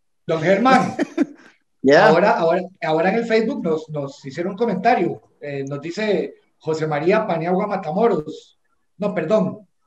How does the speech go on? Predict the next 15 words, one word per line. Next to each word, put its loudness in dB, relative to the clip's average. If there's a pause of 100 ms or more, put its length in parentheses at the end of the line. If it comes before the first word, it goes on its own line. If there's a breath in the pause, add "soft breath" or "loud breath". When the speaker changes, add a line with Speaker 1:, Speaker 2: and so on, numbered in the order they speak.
(560)
Speaker 1:
este, -4 (140)
Antonio 0
Mora 4
nos -6
dice, 0
"Saludos 2
a -2
Germán 2
desde -2
Zarapiquí, -6
un 4
ídolo 4
de -2
los -4
zarapiqueños". -8